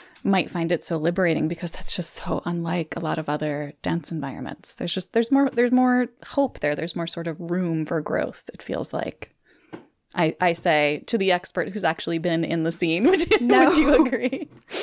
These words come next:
Speaker 2: No, I mean, <laughs> it's been years since I was, you know, really, like, consistently active. I've kind of watched from the sidelines for a long time.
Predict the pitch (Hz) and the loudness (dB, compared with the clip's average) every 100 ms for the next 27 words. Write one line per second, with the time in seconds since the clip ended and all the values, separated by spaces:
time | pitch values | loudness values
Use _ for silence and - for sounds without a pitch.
0 | - - 269 302 262 277 277 269 226 247 | -4 -4 0 2 6 6 6 6 4 2
1 | 392 415 392 440 392 392 403 427 - - | 2 0 2 4 4 4 0 0 -8 -16
2 | - - - _ _ 233 269 403 277 170 | -14 -12 -12 _ _ -2 2 6 6 4
3 | 180 196 240 233 208 190 190 190 165 - | 0 0 0 -2 2 4 4 2 -4 -6
4 | 185 202 220 175 185 180 170 - - - | -4 -4 -4 -4 -2 -2 -4 -4 -6 -4
5 | 190 - 247 240 226 233 240 220 190 190 | -6 -4 -2 0 0 0 -2 0 0 -2
6 | 185 202 196 190 180 185 - 196 170 160 | -2 -2 -2 0 0 0 0 -2 0 -2
7 | - - 202 220 214 - 214 214 208 208 | -2 -4 -4 -6 -6 -4 -2 0 0 0
8 | 202 208 202 202 202 | -2 -2 -2 -2 -4